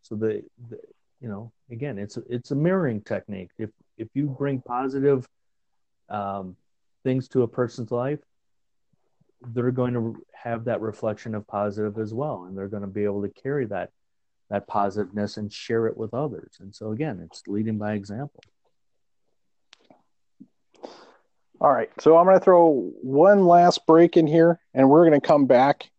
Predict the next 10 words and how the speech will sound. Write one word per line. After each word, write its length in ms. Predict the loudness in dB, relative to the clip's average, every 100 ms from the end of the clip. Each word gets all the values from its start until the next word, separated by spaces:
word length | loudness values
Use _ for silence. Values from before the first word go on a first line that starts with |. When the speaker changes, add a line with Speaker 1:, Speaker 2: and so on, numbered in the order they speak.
| _
Speaker 2:
and 680 | 2 6 6 6 4 2 -2 -18
we're 340 | -12 -2 0 4
gonna 200 | 4 6
wrap 300 | 6 6 4
this 180 | 4
up 220 | 4 4 0
because 380 | -2 -2 -2 -14 _ _ -20 -20 _ _ _ -20 _ -2
I 100 | 2
could 160 | 2
spend 300 | 2 4 4